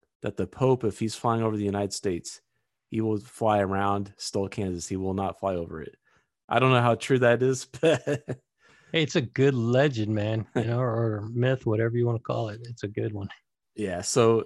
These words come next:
Speaker 1: so, um, and actually, so the, the s-, town of Stull, they have actually fenced off the cemetery now, and they do not let anybody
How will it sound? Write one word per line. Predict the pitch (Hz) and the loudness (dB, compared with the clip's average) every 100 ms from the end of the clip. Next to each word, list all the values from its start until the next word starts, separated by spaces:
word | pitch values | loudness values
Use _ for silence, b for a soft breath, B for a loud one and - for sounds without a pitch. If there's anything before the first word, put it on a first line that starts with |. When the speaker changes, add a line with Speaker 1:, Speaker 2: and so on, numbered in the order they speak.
| - | -6
Speaker 1:
so, | - - 123 117 113 | -8 2 4 6 4
um, | 113 110 104 95 90 92 - | 4 4 4 2 -2 -8 -10
and | - 123 | 0 2
actually, | 127 - 120 107 | 2 0 0 0
so | 98 123 110 | 2 2 2
the, | 104 95 | 4 0
the | 90 98 95 | 2 -2 -2
s-, | - - _ _ _ | -4 -10 _ _ _
town | - 135 131 | -2 4 4
of | 110 | 2
Stull, | - - 117 107 | -2 0 2 4
they | 131 | 4
have | 117 | 4
actually | 104 107 - 92 | 2 -2 -6 -8
fenced | - 110 - | -6 -6 -4
off | 104 98 - | -2 -2 -4
the | 90 | -8
cemetery | - 98 92 - 98 85 | -6 -4 -6 -6 -6 -6
now, | 90 92 90 | -6 -4 -2
and | 92 | -2
they | 101 | -2
do | 95 | -2
not | 92 95 92 - | -4 -4 -4 -6
let | 92 92 - | -6 -6 -6
anybody | 98 95 95 92 90 90 | -6 -4 -4 -4 -6 -8